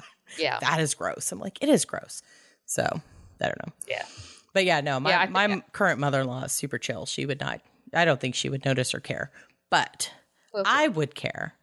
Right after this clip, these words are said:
Speaker 2: I care when people come over. Though I do have a rule, and I've told a lot of people this. The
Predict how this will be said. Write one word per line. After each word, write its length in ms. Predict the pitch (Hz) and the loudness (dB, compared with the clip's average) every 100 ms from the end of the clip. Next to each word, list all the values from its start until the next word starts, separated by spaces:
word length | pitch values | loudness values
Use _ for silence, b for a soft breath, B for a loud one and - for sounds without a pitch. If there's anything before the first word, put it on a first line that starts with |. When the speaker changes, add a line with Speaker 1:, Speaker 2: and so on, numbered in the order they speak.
| _ | _
Speaker 2:
I 220 | 151 190 | 0 0
care 420 | 208 - 131 127 - | 0 -6 -6 -6 -6
when 120 | 151 143 | -4 -2
people 260 | 156 139 | 0 -2
come 160 | - 151 | 2 4
over. 180 | 135 127 B B - | 4 0 B B 2
Though 140 | 185 | 6
I 100 | 190 | 6
do 220 | 180 214 | 4 4
have 180 | 233 240 | 6 4
a 60 | 208 | 4
rule, 360 | 143 127 120 - | 4 4 4 2
and 140 | 147 | 2
I've 140 | 143 | 2
told 240 | 147 175 170 | 2 0 2
a 20 | |
lot 220 | 151 143 | 4 4
of 60 | 139 | 4
people 240 | 139 131 | -2 -2
this. 240 | 135 123 - B B B B _ | -2 -4 -6 B B B B _
The 100 | 190 | -2